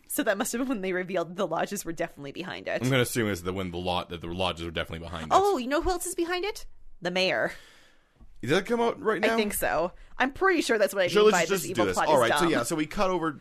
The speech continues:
Speaker 2: to, um, them in the mayor's office, and it's the lodges, and it's the mayor, and the lodges are like, well, yeah, the mayor's like,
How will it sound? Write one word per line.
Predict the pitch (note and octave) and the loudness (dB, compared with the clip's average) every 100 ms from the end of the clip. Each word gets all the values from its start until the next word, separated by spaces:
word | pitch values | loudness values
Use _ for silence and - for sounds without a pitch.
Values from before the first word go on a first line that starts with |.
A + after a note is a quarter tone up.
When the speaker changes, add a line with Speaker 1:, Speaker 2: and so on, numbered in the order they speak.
| - | -10
Speaker 2:
to, | - D3+ C3 | -6 0 2
um, | A#2 A2 | 2 2
them | G#2+ F#2+ | -2 -2
in | G#2 | -2
the | |
mayor's | G2 F#2 F2+ F2 | 0 0 0 -2
office, | D#2 E2+ - F2 - | -2 -2 -2 -4 -4
and | F2+ E2+ | -6 -6
it's | - | -6
the | D#2+ | 0
lodges, | B2+ B2+ A#2+ B2+ B2 | 4 4 4 2 2
and | E2 F2 | -2 -8
it's | - | -6
the | |
mayor, | F2+ A2+ A2 A2 - - | -2 2 2 2 -2 -8
and | - | -4
the | G#2 | 0
lodges | G#2 G#2 G2+ | 0 0 0
are | G2+ | 0
like, | F#2 F2 - - _ _ _ _ _ | 2 -2 -6 -18 _ _ _ _ _
well, | D3+ F3 F3 | 4 4 6
yeah, | E3+ B2 | 6 4
the | B2 | 2
mayor's | B2+ C3 B2 | 2 2 2
like, | G#2+ | -2